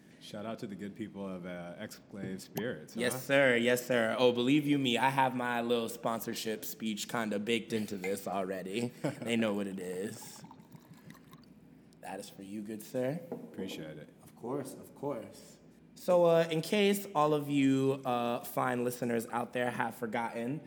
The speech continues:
Speaker 2: uh, nola Reservations is proudly sponsored by Exclave Spirits, and we are so happy again that they are now being joined by the squad at Mister Wolf. Thank you both for the libations and for the good vibes.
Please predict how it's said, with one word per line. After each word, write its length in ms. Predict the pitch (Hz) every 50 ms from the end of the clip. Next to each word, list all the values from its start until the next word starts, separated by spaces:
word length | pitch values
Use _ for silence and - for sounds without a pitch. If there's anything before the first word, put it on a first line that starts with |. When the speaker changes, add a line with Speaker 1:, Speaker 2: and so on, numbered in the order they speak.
| - - - - - -
Speaker 2:
uh, 260 | 131 127 131 131 131 131
nola 320 | 127 131 147 151 156 151 147
Reservations 760 | 143 139 135 135 135 123 127 127 131 - 143 139 135 131 135 -
is 200 | 135 123 120 - - - -
proudly 680 | - 160 156 160 160 160 165 160 160 156 147 143 143
sponsored 560 | 135 - - - 139 131 131 131 - 139 131 127
by 460 | 131 127 123 123 120 120 120 120 - - - -
Exclave 580 | 143 135 - - - - - 127 120 117 113 107
Spirits, 640 | - - - 147 147 151 165 196 220 - - - - -
and 120 | - 139 147
we 100 | 160 147
are 120 | 127 123
so 360 | - - - - 170 175 180
happy 380 | 185 180 170 165 160 165 160 156
again 500 | 156 143 147 160 156 156 170 190 226 233 - - - -
that 120 | 131 131
they 100 | 127 135
are 100 | 131 123
now 340 | 123 120 120 123 127 131 135
being 320 | 127 127 127 127 123 123 117
joined 460 | 107 117 117 117 123 131 139 147 131
by 180 | 131 143 139 131
the 80 | 131
squad 560 | 123 - - - 147 143 139 143 143 143 143 - -
at 180 | 147 143 135 -
Mister 320 | 120 120 120 - - 147
Wolf. 600 | 147 143 127 139 156 196 220 143 117 - - - -
Thank 200 | - 127 127 -
you 80 | 156 143
both 380 | 131 117 131 135 160 160 -
for 100 | - 147
the 60 | 139
libations 760 | 143 139 139 - 113 120 123 127 131 - 165 156 156 160 156 - - - - - - -
and 320 | 113 117 120 120 127 127
for 80 | - 120
the 80 | 113 107
good 260 | 101 113 113 113 104
vibes. 640 | 90 80 71 67 73 78 87 131 135 - - - -